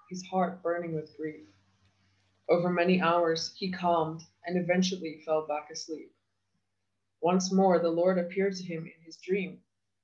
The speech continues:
but this time he stood on the bank of the Ganges in Navadvip,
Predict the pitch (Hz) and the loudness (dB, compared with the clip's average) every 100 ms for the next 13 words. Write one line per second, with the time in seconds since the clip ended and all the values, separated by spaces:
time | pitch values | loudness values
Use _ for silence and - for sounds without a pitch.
0 | _ 160 180 233 214 180 165 165 170 180 | _ 0 2 0 -2 -2 -2 -4 -8 -8
1 | - 214 190 165 170 175 180 180 165 170 | -2 -2 -2 -2 -2 -2 -2 -6 -2 -2
2 | 175 180 156 - - 165 170 185 185 147 | -2 -8 -12 -16 -16 -8 -4 -2 -4 -8